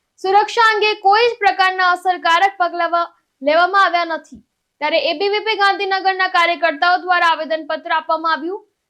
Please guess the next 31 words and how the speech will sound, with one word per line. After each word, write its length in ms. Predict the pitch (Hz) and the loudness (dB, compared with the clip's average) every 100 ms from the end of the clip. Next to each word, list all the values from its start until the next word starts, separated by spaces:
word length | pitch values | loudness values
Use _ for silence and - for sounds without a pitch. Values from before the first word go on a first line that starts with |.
| _ _ | _ _
વિદ્યાર્થીનીઓની 1000 | 269 311 339 359 392 403 403 415 403 403 | -8 -4 0 2 2 0 -2 0 0 -2
સુરક્ષા 600 | 403 370 359 349 392 370 370 | -2 0 0 0 0 4 4
એ 100 | 370 | 4
અમારી 480 | 339 339 330 339 294 | 2 0 -2 -4 -4
પ્રથમ 440 | 339 330 381 349 | -4 -2 -4 -2
પ્રાથમિકતા 800 | 320 294 302 311 - _ 349 339 | -4 -4 -8 -16 -16 _ -2 -2
છે 260 | 339 349 349 | -2 -2 -2
તેવું 280 | 339 330 320 | -6 -10 -8
તેમના 280 | 302 311 | -6 -6
દ્વારા 240 | 294 294 294 | -4 -4 -6
કહેવામાં 360 | 262 277 302 | -8 -8 -8
પણ 200 | 302 311 | -4 -4
આવ્યું 240 | 294 320 320 | -4 -6 -8
અને 140 | 285 | -8
તે 180 | 285 262 | -8 -4
માટે 380 | 285 302 294 311 - _ _ 330 | -4 -4 -4 -6 -10 _ _ 0
હોસ્ટેલમાં 680 | 359 370 392 392 359 359 359 | 0 2 2 2 2 0 0
ચોવીસ 280 | 330 320 | -2 -2
કલાક 400 | - 320 320 320 320 | -4 -2 0 0 -4
વોર્ડનની 580 | 254 302 311 339 339 330 | -4 -2 0 -2 -4 -8
ફરજિયાત 580 | 320 285 277 277 311 285 | -10 -8 -6 -6 -6 -6
હાજરી 480 | - 302 311 330 254 | -4 -2 -2 -8 -12
તથા 280 | 240 254 277 | -12 -10 -8
તાત્કાલિક 520 | 302 294 320 339 311 | -8 -6 -6 -6 -6
મેડિકલ 380 | 311 302 330 339 | -6 -6 -6 -6
સુવિધા 380 | 330 320 302 | -8 -6 -2
ઉપલબ્ધ 440 | 302 294 320 262 302 | -2 -2 -6 -6 -4
થાય 240 | 320 311 | -2 -2
તેવી 160 | 294 294 | -6 -8
માંગણી 360 | 277 277 294 | -6 -4 -8
પણ 240 | 294 311 | -4 -4